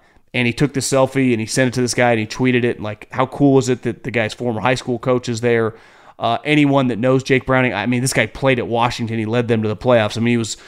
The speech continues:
a pretty heralded college player,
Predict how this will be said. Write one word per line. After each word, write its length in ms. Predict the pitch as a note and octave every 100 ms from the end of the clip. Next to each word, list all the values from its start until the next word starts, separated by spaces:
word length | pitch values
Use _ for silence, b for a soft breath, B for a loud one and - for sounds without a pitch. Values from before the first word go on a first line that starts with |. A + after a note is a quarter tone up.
| B B B -
a 60 |
pretty 480 | - D3+ C#3+ A#2 G2+ -
heralded 680 | - D3 D#3 C3+ A#2 F#2+
college 560 | - - E3+ D#3+ G2+ -
player, 380 | F#2 F2 F2